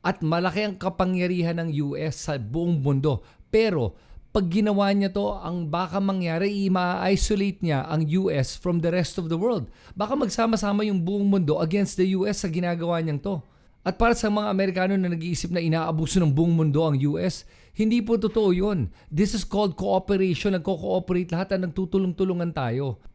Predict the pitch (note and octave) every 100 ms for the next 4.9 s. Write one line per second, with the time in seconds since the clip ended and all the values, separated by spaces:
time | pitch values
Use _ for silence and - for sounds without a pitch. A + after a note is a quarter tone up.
0 | - - _ F#3+ G#3+ A3+ F#3 G3+ G3+ G3
1 | G3 - G#3 G3+ D3+ A3+ G#3+ G#3+ G3+ F3+
2 | F#3 F3+ - F3+ E3 A#3 G#3 B2 A3+ A3+
3 | G#3+ - G3 G#3 G3+ F#3+ - F#3 - -
4 | G3 - E3+ F3 G3 - F3 F#3+ G#3